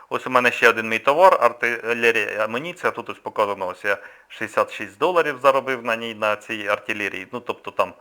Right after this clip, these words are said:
ось аж тринадцять покупців, тринадцять чоловік купили оцю артилерію. І от, м,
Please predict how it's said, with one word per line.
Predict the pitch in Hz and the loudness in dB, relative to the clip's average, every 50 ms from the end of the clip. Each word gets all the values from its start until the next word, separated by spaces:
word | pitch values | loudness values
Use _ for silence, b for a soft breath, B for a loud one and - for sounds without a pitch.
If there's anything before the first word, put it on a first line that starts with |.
| B B B B B | B B B B B
ось | - 101 - | -14 -8 -4
аж | 107 101 - | -4 -4 -2
тринадцять | - 127 117 117 113 107 - 107 - - | -2 -2 2 2 2 2 0 -4 -10 -8
покупців, | - 101 - - _ - - 170 165 151 | -10 -12 -12 -14 _ -14 -10 -10 -8 -2
тринадцять | - 120 110 110 113 110 - - 101 - - _ - | 0 0 2 2 2 2 2 0 -2 -2 -6 _ -16
чоловік | - - - 104 113 117 110 110 - | -14 -10 -6 -2 -2 -2 -2 -4 -8
купили | - - 101 - 104 101 101 101 | -10 -12 -6 -2 -2 -2 -2 -4
оцю | 98 - - 101 | -6 -4 -2 -2
артилерію. | 98 101 - - 139 156 185 202 202 185 151 127 117 117 120 135 151 160 | -2 -2 -2 -6 -6 -2 -2 -2 -2 -2 -6 -10 -12 -12 -12 -12 -10 -8
І | |
от, | 147 120 - - - B B B B B B B B B B _ _ - | -8 -10 -10 -12 -20 B B B B B B B B B B _ _ -20
м, | - - 104 101 104 110 104 98 | -20 -20 -20 -20 -20 -20 -20 -20